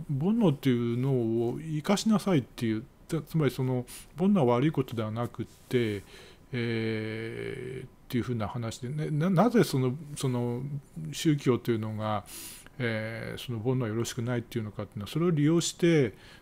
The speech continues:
えー、その宗教に、あの、加担させるためにそういうふうな話に持ってき方してるみたいなおっしゃってましたけども、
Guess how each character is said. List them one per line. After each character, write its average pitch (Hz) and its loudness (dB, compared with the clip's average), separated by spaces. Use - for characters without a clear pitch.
え 123 -2
ー、 - -10
そ 135 -4
の 123 -4
宗 165 0
教 117 0
に、 165 2
あ 123 -4
の、 117 -8
加 - -4
担 139 2
さ 135 0
せ 143 0
る 139 2
た 156 4
め 175 6
に 151 4
そ 135 -2
う - 2
い 113 -2
う - -10
ふ - -6
う - 4
な 117 0
話 123 -2
に 113 -2
持 117 -2
っ - -2
て 117 0
き - -6
方 127 -2
し - -6
て - -4
る 120 0
み 110 -4
た 104 -6
い 98 -6
な 104 -6
お 101 -8
っ 101 -14
し - -6
ゃ 123 0
っ 120 -2
て 110 -10
ま 92 -6
し - -12
た 104 -6
け 104 -8
ど 107 -6
も、 104 -8